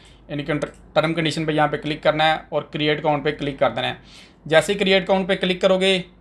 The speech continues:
तो आपका जो है ना यहाँ पे अकाउंट बन जाएगा। तो मेरा अकाउंट बना हुआ है, मैं इसको लॉगिन करके अब डिपॉजिट करके दिखाता हूँ। डिपॉजिट करने के लिए मैं अपना अकाउंट लॉगिन कर लेता हूँ जी। यहाँ पे लॉगिन पे क्लिक किया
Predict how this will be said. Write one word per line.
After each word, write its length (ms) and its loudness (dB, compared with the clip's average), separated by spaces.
तो 280 0
आपका 380 2
जो 80 -6
है 60 -2
ना 80 0
यहाँ 220 2
पे 100 -2
अकाउंट 300 0
बन 140 0
जाएगा। 260 0
तो 60 -14
मेरा 180 4
अकाउंट 260 0
बना 180 4
हुआ 140 4
है, 60 2
मैं 140 2
इसको 500 -6
लॉगिन 300 -4
करके 260 0
अब 140 -6
डिपॉजिट 360 -2
करके 240 2
दिखाता 300 -4
हूँ। 120 -10
डिपॉजिट 440 -2
करने 220 4
के 80 0
लिए 380 2
मैं 120 2
अपना 200 0
अकाउंट 260 0
लॉगिन 260 -2
कर 160 2
लेता 220 -2
हूँ 80 -4
जी। 80 -10
यहाँ 220 2
पे 140 -6
लॉगिन 340 -6
पे 120 -6
क्लिक 220 -10
किया 340 0